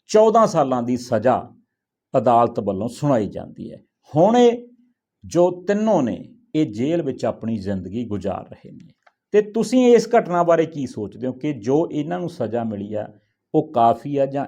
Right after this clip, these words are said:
ਇਹਨਾਂ ਨੂੰ ਹੋਰ ਸਜ਼ਾ ਮਿਲਣੀ ਚਾਹੀਦੀ ਸੀ? ਇਹ ਘਟਨਾ ਸੁਣਾਉਣ ਦਾ ਮਕਸਦ ਕਿਸੇ ਦੇ ਦਿਲ ਨੂੰ ਠੇਸ ਪਹੁੰਚਾਉਣਾ ਨਹੀਂ, ਸਿਰਫ ਤੁਹਾਨੂੰ ਅਗਾਹ ਕਰਨਾ ਹੈ, ਤੁਹਾਨੂੰ ਸਤਰਕ ਕਰਨਾ ਹੈ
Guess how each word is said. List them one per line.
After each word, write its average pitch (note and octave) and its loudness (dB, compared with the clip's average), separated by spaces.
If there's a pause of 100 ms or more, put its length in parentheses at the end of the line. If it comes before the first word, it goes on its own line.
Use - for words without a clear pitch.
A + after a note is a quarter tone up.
ਇਹਨਾਂ C#3 -6
ਨੂੰ C3+ -10 (500)
ਹੋਰ G#3 6
ਸਜ਼ਾ A#2+ 2
ਮਿਲਣੀ F#2 -8
ਚਾਹੀਦੀ G2 -16
ਸੀ? - -20 (480)
ਇਹ A3 4 (120)
ਘਟਨਾ A3 2
ਸੁਣਾਉਣ F#3+ 2
ਦਾ A3 4
ਮਕਸਦ G3+ -2
ਕਿਸੇ F#3+ -4
ਦੇ G3 0
ਦਿਲ D#3 0
ਨੂੰ F3+ -6
ਠੇਸ G3+ 4
ਪਹੁੰਚਾਉਣਾ G2 -8
ਨਹੀਂ, A2 -16
ਸਿਰਫ - -2
ਤੁਹਾਨੂੰ D3+ -4 (100)
ਅਗਾਹ C#3 4
ਕਰਨਾ C3+ -2
ਹੈ, D3 -8
ਤੁਹਾਨੂੰ G2+ -8
ਸਤਰਕ F#3 -2
ਕਰਨਾ - -14
ਹੈ - -20